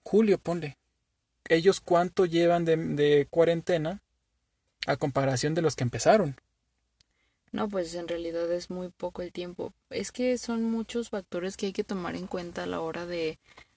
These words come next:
Speaker 2: de hablar de, de todo este tema de hacer cuarentena, porque también hay personas que viven de, s-, no sé, los comerciantes se me ocurre. Ellos no pueden hacer cuarentena porque literal se quedan sin recursos para,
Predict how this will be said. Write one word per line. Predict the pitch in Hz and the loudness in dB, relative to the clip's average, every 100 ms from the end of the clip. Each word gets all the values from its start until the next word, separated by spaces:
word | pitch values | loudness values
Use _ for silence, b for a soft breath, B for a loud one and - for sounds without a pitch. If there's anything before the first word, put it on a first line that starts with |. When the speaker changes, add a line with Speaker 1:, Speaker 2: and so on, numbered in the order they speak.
| - | -2
Speaker 2:
de | 180 | 2
hablar | 170 165 165 165 165 165 | 2 2 -2 -2 -2 -4
de, | 165 175 170 156 - 151 | -4 -4 -4 -4 -6 -6
de | 160 | -6
todo | - 175 170 180 | -2 -4 -2 -4
este | 180 - 185 | -4 -8 -8
tema | 185 180 180 | -8 -6 -6
de | 175 170 | -6 -6
hacer | - 170 | -6 -8
cuarentena, | - 175 170 165 185 196 | -6 -6 -6 -8 -6 -6
porque | 175 165 160 - 185 - _ _ _ | -6 -6 -6 -6 -8 -10 _ _ _
también | - 190 190 190 | -4 -2 -2 -2
hay | |
personas | 196 202 202 196 202 | -2 -2 -2 -2 -4
que | - 190 175 170 | -6 -6 -6 -6
viven | 170 175 175 180 185 | -6 -4 -4 -6 -4
de, | 180 170 165 | -2 0 -2
s-, | 165 - - | -4 -8 -8
no | - 180 185 | -6 -4 -4
sé, | - 160 - | -4 -6 -8
los | 170 165 | -6 -6
comerciantes | - 165 165 170 160 170 | -4 -4 -4 -6 -8 -8
se | 170 | -8
me | 165 | -8
ocurre. | 160 - 165 160 - _ _ _ | -10 -8 -8 -8 -16 _ _ _
Ellos | 190 202 | -4 -2
no | 196 185 | -2 -4
pueden | 196 190 | -4 -4
hacer | 175 170 | -4 -4
cuarentena | 160 170 165 165 185 214 | -2 -4 -4 -6 -6 -4
porque | 196 170 - | -4 -6 -6
literal | 170 160 160 160 165 | -8 -6 -4 -4 -4
se | 165 | -6
quedan | 165 160 160 | -4 -4 -6
sin | 165 156 | -8 -10
recursos | 156 - 170 165 - | -12 -12 -12 -12 -10
para, | 160 165 - | -10 -8 -10